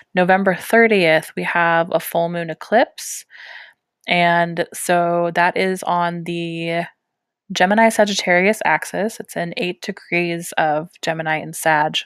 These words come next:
And it's a penumbral eclipse, so it's, it'll be visible from the United States, but it'll just be kind of like a smudge, like a blood red smudge on the moon instead of the whole thing, 'cause it's partial.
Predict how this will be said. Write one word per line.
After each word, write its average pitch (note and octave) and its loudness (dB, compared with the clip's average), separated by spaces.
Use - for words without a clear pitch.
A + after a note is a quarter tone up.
And G3+ 4
it's - 0
a G#3 0
penumbral B3 4
eclipse, - 0
so F#3 0
it's, E3+ -4
it'll F#3+ -2
be G3 0
visible A#3+ 2
from G3 -4
the F3+ 0
United F3+ -4
States, - -6
but E3 -4
it'll E3+ -4
just - -10
be F3 -6
kind D#3+ -6
of E3 -8
like D#3+ -4
a - -10
smudge, D3+ -4
like - -8
a D#3 -8
blood D#3+ -2
red D#3+ -4
smudge D3+ -2
on D#3+ -4
the D#3+ -6
moon D#3+ -6
instead - -8
of D#3+ -10
the E3+ -8
whole - -4
thing, E3 -2
'cause F3+ -8
it's - -8
partial. - -2